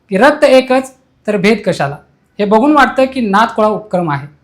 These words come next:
पण हा मॅटर सोशल मीडियावर जसा व्हायरल झाला, तसे प्रश्नही उभे राहिले. Facebook आणि Instagram-वर लाखो व्ह्यूज मिळाले. आय लव्ह नगर यासारख्या पेजेसवर शेअर केले गेले. YouTube-वर न्यूज चॅनल्सनी मोठ्या बातम्या चालवल्या.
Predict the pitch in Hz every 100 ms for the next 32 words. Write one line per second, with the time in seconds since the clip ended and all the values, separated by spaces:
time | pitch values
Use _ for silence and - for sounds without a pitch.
0 | _ _ - 175 175 220 214 220 269 247
1 | 220 262 254 233 233 233 214 208 226 208
2 | 196 262 277 240 202 208 - _ - 202
3 | 240 - 240 247 254 240 170 180 156 139
4 | 143 _ _ _ _ - 220 220 285 294
5 | 285 285 262 262 269 269 269 269 277 196
6 | 226 226 294 269 247 277 220 165 147 147
7 | _ _ _ - 196 254 277 277 262 262
8 | 262 254 254 240 262 254 247 220 247 262
9 | 247 254 - 233 269 - 220 214 170 147
10 | 147 _ _ _ - 214 247 311 294 294
11 | 294 254 285 294 277 254 262 262 277 262
12 | 226 226 262 247 226 233 240 208 165 147